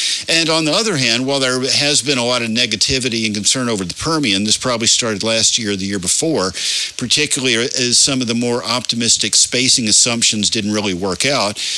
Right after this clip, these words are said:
I think, uh, the crews are really applying what works and getting to better assessments of what a given well can deliver. And some of the operators in the Permian have been getting really good results out of wells at one thousand foot or one, or fifteen hundred foot spacing compared with, uh, five hundred feet or seven hundred fifty feet.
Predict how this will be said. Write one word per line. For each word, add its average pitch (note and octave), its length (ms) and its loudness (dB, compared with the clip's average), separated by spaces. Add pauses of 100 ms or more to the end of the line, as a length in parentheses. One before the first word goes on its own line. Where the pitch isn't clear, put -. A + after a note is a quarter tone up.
(220)
I B2 100 -2
think, C3+ 300 0
uh, B2 180 2
the A2+ 100 -2
crews C#3+ 540 0
are B2 300 -2
really B2+ 500 0 (100)
applying B2+ 680 -2
what B2 200 0
works B2 520 0
and A#2+ 160 -2
getting B2 300 0
to G2+ 100 -2
better A2 220 0
assessments A2 680 2
of G#2 160 -2
what G#2+ 260 -2
a G#2 60 -4
given G2+ 360 -2
well F#2+ 240 0
can G2 200 -2
deliver. G2 560 -2
And G2 140 -2
some A#2 220 2
of G#2+ 60 0
the G2+ 60 2
operators G2+ 540 0
in G#2 40 -2
the F#2+ 60 0
Permian C#3+ 440 0
have G#2 80 -2
been G#2 120 -2
getting G#2+ 320 0
really G#2+ 300 0
good G2+ 220 0
results G#2+ 500 0
out G2 120 -2
of F#2 160 -4
wells G2+ 880 -2
at G#2 160 0
one A2 260 -2
thousand G#2+ 500 0
foot G#2+ 240 0
or G2+ 40 -2
one, G2+ 200 -2
or G2 100 -4
fifteen A2 400 0
hundred B2 320 0
foot G2 220 0
spacing G2 560 2
compared G2 460 -2
with, F#2+ 260 -2
uh, F#2 160 0
five G#2 360 -2
hundred F#2+ 280 -2
feet G2 240 0
or F#2+ 60 -2
seven G2 280 2
hundred F#2+ 240 -2
fifty D3+ 320 0
feet. - 400 -2